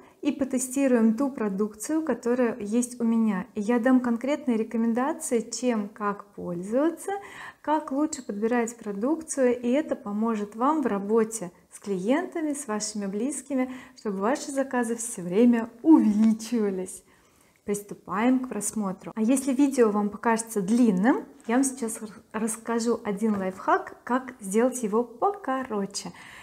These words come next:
Если вы смотрите видео с компьютера, то в правом нижнем углу найдите такую шестеренку, нажмите на нее и выберите скорость один двадцать пять, полтора или два раза.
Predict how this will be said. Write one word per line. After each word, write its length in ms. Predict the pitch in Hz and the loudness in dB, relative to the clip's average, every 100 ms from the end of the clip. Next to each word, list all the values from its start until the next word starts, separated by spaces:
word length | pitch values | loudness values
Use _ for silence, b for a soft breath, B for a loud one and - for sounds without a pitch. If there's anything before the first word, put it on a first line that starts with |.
| B | B
Если 220 | 311 320 | -2 0
вы 100 | 247 | 0
смотрите 680 | 247 247 247 240 - 208 175 - | 2 2 2 0 -4 -2 -2 -2
видео 320 | 233 208 196 | -2 0 -2
с 80 | - | 0
компьютера, 580 | 240 254 214 190 214 | 0 0 0 -2 -4
то 340 | 214 - 262 226 | -4 0 2 2
в 140 | - | -2
правом 500 | - 240 220 190 185 | -4 0 2 0 -2
нижнем 320 | 202 208 202 202 | -2 -2 -6 -6
углу 260 | 226 247 349 | -4 0 2
найдите 440 | 294 214 220 - | 2 2 -2 -6
такую 260 | 208 208 214 | -10 -8 -8
шестеренку, 800 | - 220 - 214 180 190 - 330 B B B B B | -6 -6 -4 -4 -4 -4 -4 -4 B B B B B
нажмите 460 | 226 220 240 233 220 | -2 4 4 2 2
на 60 | |
нее 300 | 226 233 330 - - | 4 4 4 0 -4
и 60 | |
выберите 500 | 208 269 247 240 247 | 0 2 4 2 2
скорость 640 | 220 - 233 214 185 - - - | -4 0 0 0 -2 -8 -18 -8
один 280 | 214 214 220 | -4 2 2
двадцать 340 | 190 185 - | 2 -4 -4
пять, 300 | 226 277 285 | -2 0 -2
полтора 480 | 185 - 180 202 240 | -10 -10 -4 0 0
или 320 | - 208 208 | 0 0 0
два 260 | 196 220 226 | 2 2 2
раза. 400 | 214 185 175 | 2 2 -2